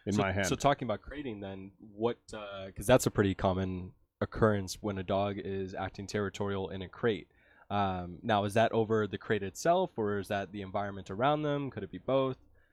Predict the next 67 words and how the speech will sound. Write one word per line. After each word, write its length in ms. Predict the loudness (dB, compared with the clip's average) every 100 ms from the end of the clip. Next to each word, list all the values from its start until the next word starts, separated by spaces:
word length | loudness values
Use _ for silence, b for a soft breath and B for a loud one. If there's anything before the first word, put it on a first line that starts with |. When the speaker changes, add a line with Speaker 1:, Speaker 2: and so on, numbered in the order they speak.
| _
Speaker 1:
Could 140 | 0 2
be 80 | 10
both. 440 | 12 12 8 0 6
Um, 540 | 8 10 8 4 0 -6
you 100 | -4
know, 180 | -4 -4
and, 140 | -6 -8
and 180 | -4 -2
this 160 | 0
is 100 | 0
the 60 | 4
Speaker 2:
Especially 220 | 8 10
Speaker 1:
same 80 | 10
Speaker 2:
'cause 60 | 8
Speaker 1:
thing. 60 | 6
Speaker 2:
this 120 | 4
is 120 | 0
what 160 | -2 -2
she 160 | -4 -4
does 220 | -6 -8
a 40 |
lot. 240 | -12 -14 -14 2
Because 120 | 6 6
Speaker 1:
Right. 60 |
Speaker 2:
you'll 100 | 8
walk 240 | 8 8 4
into 80 |
the 80 | -2
house 260 | 0 0 0
and 100 | -4
she'll 120 | -4
start 260 | -2 -2 4
barking, 480 | 4 4 -2 -2 -10 b b
and 420 | 0 2 2 -2 -10 2
actually 260 | 2 2 -2
the, 100 | -6 -12 _
probably 280 | -2 0 0
the 60 | 0
barking 360 | 0 0 -4
changes 360 | -4 -4 -4 -6
from 180 | -8 -8
territorial 560 | -8 -6 -6 -2 0
barking 380 | 2 0 -2 -8
to 100 | -8
just 220 | -8 -10
excited 440 | -10 -6 -4 -4 -4
barking. 260 | -2 2
Speaker 1:
Right, 180 | 0 0 -8 -10
exactly. 460 | 0 2 2 -2
Speaker 2:
Um, 100 | -4
Speaker 1:
You 160 | -2 0
can 140 | 0
tell 240 | 6 8 8
because 180 | 6 0
they 100 | 0
get, 140 | 2
like, 160 | 4 4
a 80 |
yippy 380 | 4 4 4 0
sound 300 | 2 2 2
to 80 | 0
the 80 | 2
voice 260 | 2 2 0
and 80 |
Speaker 2:
Right. 100 | 0
Speaker 1:
so 100 | 2
on. 160 | 0